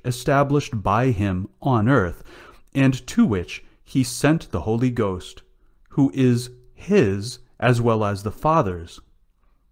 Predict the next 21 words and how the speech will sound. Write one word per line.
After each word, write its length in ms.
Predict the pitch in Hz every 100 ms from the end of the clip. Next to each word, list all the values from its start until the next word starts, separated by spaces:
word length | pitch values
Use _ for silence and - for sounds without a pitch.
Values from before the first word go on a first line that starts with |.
| _
sanctified 960 | - - 110 117 123 120 104 101 101 101
this 220 | 101 -
church 500 | - - 107 85 -
by 140 | 95
the 200 | 98 101
sacraments 760 | 98 - 139 139 - 98 82 -
of 100 | 95
his 160 | 110 113
grace, 500 | 131 143 87 - - - _ _ _ _
so 460 | - - 131 131 131
preparing 580 | - 135 - 127 107 98
it 140 | 95
for 180 | - 104
his 160 | 104
second 440 | - 127 123 127 123
coming 360 | - 127 92 85
at 120 | 80
the 160 | 98
end 180 | 98 104
of 140 | 101 -
time. 440 | 139 117 92 87